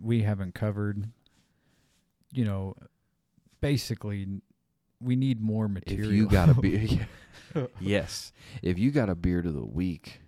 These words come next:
Speaker 2: or if you know someone who's got a beard of the week, hit us up. We need, we need, we need to put them out there and let everybody know.
Speaker 1: Was it the gentleman sitting out in the cart, uh, selling barbecue?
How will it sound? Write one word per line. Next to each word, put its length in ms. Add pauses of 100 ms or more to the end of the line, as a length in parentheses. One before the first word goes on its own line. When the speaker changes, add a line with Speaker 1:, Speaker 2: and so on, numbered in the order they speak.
Speaker 2:
or 80
if 160
you 100
know 240
someone 400
who's 180
got 200
a 40
beard 280
of 60
the 80
week, 400 (1200)
hit 160
us 180
up. 200
We 100
need, 260
we 220
need, 260
we 320
need 300
to 240 (420)
put 240
them 180
out 220
there 140
and 100
let 120
everybody 420
know. 420 (340)
Speaker 1:
Was 180
it 120
the 80
gentleman 580
sitting 260
out 160
in 60
the 120
cart, 360 (200)
uh, 200
selling 320
barbecue? 480